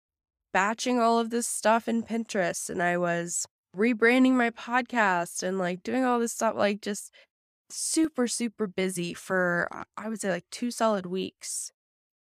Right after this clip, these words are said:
just doing things in Canva, designing, batching in Pinterest, like, going through, downloading old TikToks and repurposing, like, those are great for, um,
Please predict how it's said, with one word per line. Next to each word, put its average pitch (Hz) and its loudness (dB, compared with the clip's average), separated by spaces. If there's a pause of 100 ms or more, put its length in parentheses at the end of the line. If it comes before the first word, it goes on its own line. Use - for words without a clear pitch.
(180)
just - -2 (240)
doing 220 4 (300)
things 220 0
in 208 0
Canva, 190 0
designing, 175 -2
batching 180 -6
in 180 -4
Pinterest, 175 -8
like, 170 -6 (720)
going 185 2
through, 202 0
downloading 180 2
old 175 0
TikToks - -2
and 185 -4
repurposing, 170 -4
like, 170 -4 (1080)
those 233 4
are 240 4
great 226 2 (200)
for, 196 2 (880)
um, 185 0